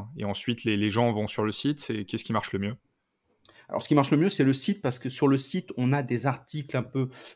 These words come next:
Speaker 2: de mille cinq cents mots, donc, euh, du slow content. Euh, donc, euh, il, les gens dans la formation aiment bien l'é-, l'écrit.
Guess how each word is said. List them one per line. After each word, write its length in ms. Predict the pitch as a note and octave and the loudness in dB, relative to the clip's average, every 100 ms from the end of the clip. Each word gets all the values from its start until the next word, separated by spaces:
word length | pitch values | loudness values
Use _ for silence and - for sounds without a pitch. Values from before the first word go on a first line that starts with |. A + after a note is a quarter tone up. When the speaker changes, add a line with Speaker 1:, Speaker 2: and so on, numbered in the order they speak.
| - | -4
Speaker 2:
de 140 | G#2+ | 2
mille 140 | C#3 | 2
cinq 180 | C#3 - | 4 2
cents 180 | C3+ C#3 | 2 2
mots, 260 | C3 E3+ - | 4 2 -2
donc, 340 | G#2 A#2 - | -2 -2 0
euh, 160 | A2 G#2+ | 0 0
du 120 | G2+ | -2
slow 240 | - C3 | 0 2
content. 380 | B2 B2+ C3+ F3+ - _ _ _ _ | 2 2 -2 -6 -8 _ _ _ _
Euh, 680 | G#2+ A2+ A2+ A2 G#2+ G#2 F#2+ F#2 E2+ F2+ | 0 4 4 6 4 4 0 -2 -6 -8
donc, 340 | A2 C3 C3 | -2 0 4
euh, 140 | C3 B2 | 4 4
il, 340 | B2+ A#2 - F2+ | 4 0 0 -6
les 320 | A2+ A2+ C3 | -8 -2 0
gens 180 | C3 D3 | 0 2
dans 100 | C3+ | 4
la 120 | B2 A#2 | 4 4
formation 400 | A#2+ B2 - C3 | 2 2 2 2
aiment 60 | |
bien 160 | G#2+ C3 | 4 4
l'é-, 160 | A#2 A#2 | 4 2
l'écrit. 400 | A2 - C3+ | 0 -2 -8